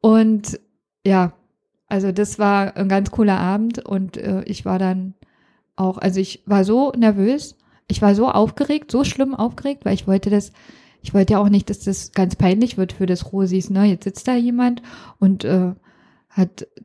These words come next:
den, den, den Clubnamen im Buchtitel und jetzt geben wir ihr noch die Chance, da eine, ihr, ihr Buch, äh, zu releasen und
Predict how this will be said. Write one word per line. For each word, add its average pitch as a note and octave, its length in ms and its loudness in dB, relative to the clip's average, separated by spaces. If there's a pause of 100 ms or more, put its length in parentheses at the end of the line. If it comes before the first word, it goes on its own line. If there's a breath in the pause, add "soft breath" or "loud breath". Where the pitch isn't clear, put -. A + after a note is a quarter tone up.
den, F#3+ 300 0
den, F3+ 280 -2
den F#3+ 180 -2
Clubnamen A3 580 0
im F#3 140 -4
Buchtitel C4+ 720 -2 (460 loud breath)
und G3+ 120 4
jetzt F#3+ 160 0
geben G#3+ 240 4
wir A3+ 160 4
ihr G#3+ 180 4
noch G#3+ 160 2
die G#3+ 140 -2
Chance, G#3 420 0
da G3 280 -2 (340)
eine, F#3+ 180 -2 (400)
ihr, - 220 0
ihr G#3 120 4
Buch, A#3+ 380 -4
äh, A#3+ 200 2
zu B3 180 -2
releasen B3 800 0
und F#3+ 320 -4